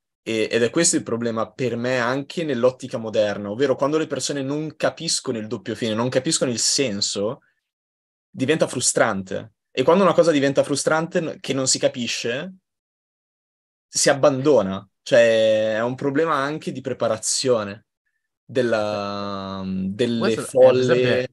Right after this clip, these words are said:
Speaker 2: è una cosa che voglio andare a studiare indietro poi quando c'è tempo. Sulla seconda guerra mondiale, la polarizzazione del pensiero. Se
Speaker 1: Mhm.
Speaker 2: all'epoca tutti i tedeschi pensavano assolutamente sì, quello che sia. È vero che i media erano più controllati,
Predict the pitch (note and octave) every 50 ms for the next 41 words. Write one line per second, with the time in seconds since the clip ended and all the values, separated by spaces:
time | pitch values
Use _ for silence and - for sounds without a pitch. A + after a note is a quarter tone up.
0 | _ _ - - A#2 B2 B2 C3 C#3+ C#3+ C3+ C3 - E3+ E3 D3 A2 G#2+ G2+ G2+
1 | G2 G2 G2 G2 G2+ G2 F#2+ - - - G2+ F#2 F#2+ G2 G2 F#2 F#2 F2 F2+ F2
2 | F#2 F2 F2 D#2+ - F2 E2 - E2+ D#2+ F2 E2+ E2 F2 - - F#2 F2+ _ -
3 | F2 E2 E2 F2+ - - G#2 G2 F#2 - - G2+ - G#2+ G#2 G2+ G2 G#2+ G2+ G2
4 | G#2 G#2+ A2+ B2+ C3 A2 F#2+ G2 F#2 - - - G2+ G2+ G#2 G#2+ G#2+ G2 G2+ G#2+
5 | - - - B2 A#2 A2 G2 F#2+ F2 - - F#2+ F2+ E2+ - - - F2 D#2 D#2
6 | D#2+ D#2+ E2 G2 - _ - - - F#2 - - - D3+ F#3+ G#3 - - G2+ F#2
7 | F#2 F#2 F#2 F#2 - _ _ _ _ _ _ _ _ _ _ _ _ _ _ _
8 | _ _ _ _ _ - - A2+ - - - F#2 - G2+ F#2+ F#2+ G2 F#2 - -
9 | - - F#2 F2 - - - F2 F2 F#2 F#2 F2+ F2 E2+ E2 D#2+ D#2+ - - -
10 | F2+ F2 - F2 E2 E2+ F2 F2+ F2+ - F2 - - - D#2 E2 E2+ D#2 D#2 E2+
11 | E2 E2 E2 - - - F#2+ G2 A#2+ B2 B2 - A2+ G2+ F#2+ G2 G#2 G2+ G2+ F#2+
12 | F2 F#2 E2+ D#2+ - F2+ - - E2+ D#2+ - - D2+ C#2+ B1+ A#1+ - _ _